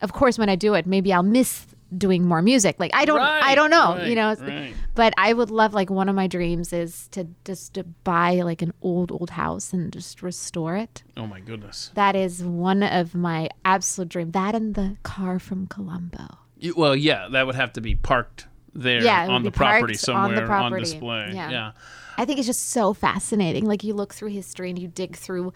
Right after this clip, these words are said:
Speaker 1: the types of architecture and how people, you know,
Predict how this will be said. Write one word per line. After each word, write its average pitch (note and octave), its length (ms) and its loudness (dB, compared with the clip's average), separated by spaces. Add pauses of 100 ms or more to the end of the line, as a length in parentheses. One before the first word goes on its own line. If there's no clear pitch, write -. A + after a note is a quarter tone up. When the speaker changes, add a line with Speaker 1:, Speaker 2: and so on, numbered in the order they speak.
(400)
Speaker 1:
the G3+ 80 -4
types - 320 -6
of G#3 100 -8
architecture F3 680 -4
and D#3+ 140 -2
how F3+ 280 -2
people, F#3 440 -2
you F#3+ 140 0
know, F3+ 260 2